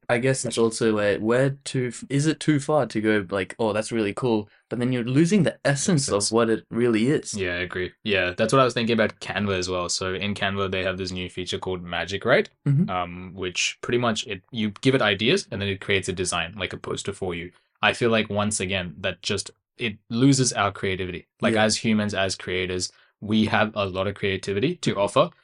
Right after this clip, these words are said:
Speaker 2: but if you can just prompt an A I to do it, I feel like that human touch is once again lost.
Speaker 1: I agree with that, Mukund, but I feel like,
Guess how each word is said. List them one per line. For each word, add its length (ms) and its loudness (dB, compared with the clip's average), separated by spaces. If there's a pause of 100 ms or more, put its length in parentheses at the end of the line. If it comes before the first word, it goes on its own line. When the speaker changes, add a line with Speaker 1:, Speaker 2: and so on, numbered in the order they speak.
(200)
Speaker 2:
but 260 0
if 300 -6
you 180 0
can 140 2
just 260 -2
prompt 380 -2 (100)
an 140 -4
A 200 0
I 140 2
to 100 -10
do 200 0
it, 140 -6 (200)
I 80 0
feel 200 -2
like 240 -2
that 220 -2
human 280 -4
touch 240 -8
is 100 -6
once 240 -6
again 280 -10
lost. 320 -12 (520)
Speaker 1:
I 120 4
agree 320 4
with 160 2
that, 180 -2
Mukund, 400 -6
but 180 -2
I 140 2
feel 240 0
like, 380 0